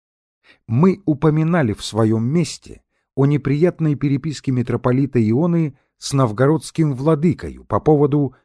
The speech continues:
Шемяки. Митрополит Иона счел также своею обязанностью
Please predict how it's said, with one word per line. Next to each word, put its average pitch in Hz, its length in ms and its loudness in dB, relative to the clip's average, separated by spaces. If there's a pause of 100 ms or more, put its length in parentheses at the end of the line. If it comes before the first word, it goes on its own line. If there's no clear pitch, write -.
Шемяки. - 640 -4 (760)
Митрополит 113 720 0
Иона 104 460 -2 (380)
счел - 500 2
также 131 420 0
своею 127 600 0
обязанностью 107 1080 -2